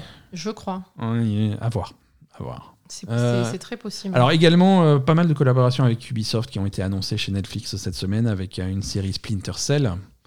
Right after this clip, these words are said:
Speaker 1: Mhm.
Speaker 2: avec une série Far Cry
Speaker 1: Mhm.
Speaker 2: et avec une série Blood Dragon,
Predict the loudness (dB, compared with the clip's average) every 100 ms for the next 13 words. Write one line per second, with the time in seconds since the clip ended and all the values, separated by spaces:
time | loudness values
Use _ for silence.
0 | -14 -10 -10 -12 -10 -8 -6 -6 -6 -6
1 | -6 -8 -8 -4 -2 -2 -4 -8 _ _
2 | _ -16 -12 -12 -8 -6 -4 -4 -6 -4
3 | -2 -2 0 0 2 0 2 0